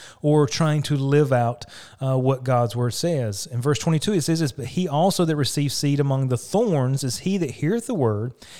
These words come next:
and the cares of this world." "And the deceitfulness of riches choke the word," and watch this, "and he becometh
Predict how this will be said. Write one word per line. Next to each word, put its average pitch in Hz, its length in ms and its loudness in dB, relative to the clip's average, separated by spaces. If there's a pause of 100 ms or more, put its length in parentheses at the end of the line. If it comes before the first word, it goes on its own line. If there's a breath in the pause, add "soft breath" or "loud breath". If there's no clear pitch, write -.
(140 loud breath)
and 139 140 0
the 135 80 2
cares 226 680 -2
of 170 340 0
this 151 260 0
world." 127 520 -2 (720)
"And 175 140 2
the 170 60 6
deceitfulness 185 800 0
of 147 200 -2
riches 139 400 0
choke - 440 0
the 196 120 2
word," 135 340 2
and 139 80 0
watch 165 260 -2
this, 143 160 0
"and 139 120 -2
he 156 120 2
becometh 147 720 0